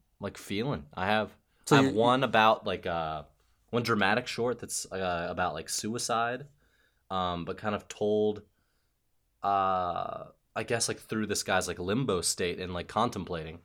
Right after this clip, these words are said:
Speaker 2: Oh, okay.
Speaker 1: and everything. But I also have, like, <laughs> kind of, like, as to take, like, a one eighty, just, like, really awkward, random, inappropriate comedies that
Speaker 2: As I, I
Speaker 1: I'll
Speaker 2: know
Speaker 1: kinda
Speaker 2: well.
Speaker 1: pull out of my bum.
Speaker 2: I,
Speaker 1: Yeah.
Speaker 2: out of, out of your bum. That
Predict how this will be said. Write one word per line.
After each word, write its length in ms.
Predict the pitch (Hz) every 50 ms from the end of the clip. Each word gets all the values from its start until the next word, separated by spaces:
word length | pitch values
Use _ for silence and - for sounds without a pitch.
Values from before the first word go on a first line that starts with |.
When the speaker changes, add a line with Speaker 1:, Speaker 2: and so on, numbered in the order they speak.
| _ _ _
Speaker 2:
Oh, 340 | - 123 185 240 - 101 113
okay. 340 | 147 - - 104 98 110 101 -
Speaker 1:
and 100 | 90 90
everything. 540 | 87 82 85 82 - - 87 82 85 90 92 - _
But 120 | 104 104
I 120 | 101 98 95
also 540 | 98 101 98 - - 110 104 101 98 98
have, 340 | 98 95 98 101 98 87 87
like, 380 | 98 101 98 95 92 - - _ _ _ _ _ _ _ _ _ _ _ _ _ _ _ -
<laughs> 680 | 143 - - 185 185 - - _ - - _ _ _ _
kind 220 | - 117 113 110
of, 80 | 107 110
like, 160 | 104 101 -
as 260 | 110 110 107 104 -
to 140 | - - -
take, 220 | - 120 110 104
like, 140 | 110 101 -
a 60 | 101
one 240 | 92 92 92 92 92
eighty, 240 | 95 107 123 113 95
just, 240 | 82 87 85 - 92
like, 120 | 87 -
really 460 | - 87 90 101 101 95 98 95 98 - -
awkward, 640 | - 95 92 95 - - - 101 95 92 92 78 - - _ _ _ _ _ _ _ -
random, 420 | 90 98 101 104 107 101 101 98
inappropriate 720 | 98 95 95 - - 104 98 95 - 98 92 92 - - _ _ - -
comedies 640 | - 101 101 104 113 110 98 90 82 82 80 - -
that 200 | - - 85 82 - -
Speaker 2:
As 220 | 135 135 123 120 120
I, 120 | 113 107
I 60 | 107 107 - -
Speaker 1:
I'll 120 | 110 107
Speaker 2:
know 180 | 110 117 110 104
Speaker 1:
kinda 140 | 98 92 107
Speaker 2:
well. 160 | 127 135 101
Speaker 1:
pull 80 | 95 92
out 60 | 90
of 60 | 87
my 120 | 87 85 85
bum. 360 | 80 87 82 78 78 80 87
Speaker 2:
I, 80 | 110
Speaker 1:
Yeah. 180 | 107 170 123 - - - -
Speaker 2:
out 160 | 113 110 107
of, 100 | 101 113 - - - _ _ _ _ -
out 160 | 113 107 104
of 80 | 107 107
your 100 | 110 110
bum. 360 | 107 110 110 104 95 90 92
That 340 | 101 107 120 139 143 -